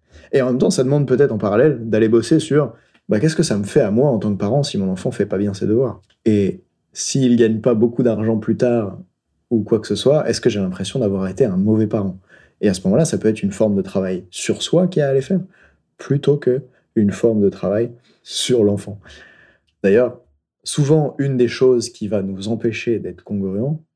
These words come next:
c'est notre état mental à nous. Imaginez cette infirmière ou cette aide-soignante qui était face à moi, qui m'a pris le bras tout à l'heure et qui me dit, « Ah, détendez-vous »,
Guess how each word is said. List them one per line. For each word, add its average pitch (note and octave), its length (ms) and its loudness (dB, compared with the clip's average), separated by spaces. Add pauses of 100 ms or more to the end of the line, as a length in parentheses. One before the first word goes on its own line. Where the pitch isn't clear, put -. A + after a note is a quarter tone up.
(140)
c'est - 240 -6
notre F#2+ 380 -4
état A#2 260 0
mental G#2 380 2
à G#2 60 2
nous. B2 180 0 (300)
Imaginez E3+ 420 4
cette D3 200 0
infirmière C3+ 420 0
ou A#2+ 40 0
cette G#2+ 180 -2
aide-soignante A#2+ 460 2
qui - 80 -4
était G#2 140 0
face - 200 -6
à A2+ 40 2
moi, D3 260 0 (320)
qui - 140 -4
m'a B2 120 2
pris C#3 200 -2
le C3 60 -2
bras D#3+ 220 0
tout D3+ 160 -10
à D3+ 60 2
l'heure D3+ 200 4
et C3 40 4
qui B2+ 140 -6
me B2 80 -4
dit, « D3 200 2
Ah, G#3 380 4
détendez-vous », D#3+ 640 0